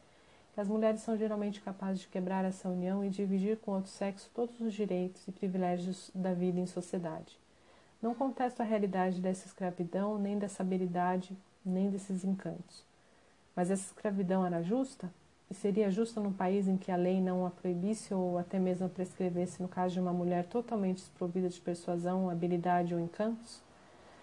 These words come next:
Não podemos sequer pensá-lo. Nem que doçura e compaixão fossem, em relação a uma mulher feia e inábil, os únicos limites que devêssemos se a legislação nos impusesse limites positivos. Respeitar.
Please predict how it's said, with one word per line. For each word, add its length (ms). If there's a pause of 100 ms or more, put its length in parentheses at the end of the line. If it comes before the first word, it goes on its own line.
(260)
Não 120
podemos 340
sequer 280
pensá-lo. 560 (960)
Nem 180
que 140
doçura 380
e 20
compaixão 560
fossem, 440
em 40
relação 420
a 40
uma 140
mulher 320
feia 320
e 40
inábil, 440
os 160
únicos 340
limites 360
que 100
devêssemos 680
se 100
a 40
legislação 800
nos 220
impusesse 580
limites 340
positivos. 800 (500)
Respeitar. 680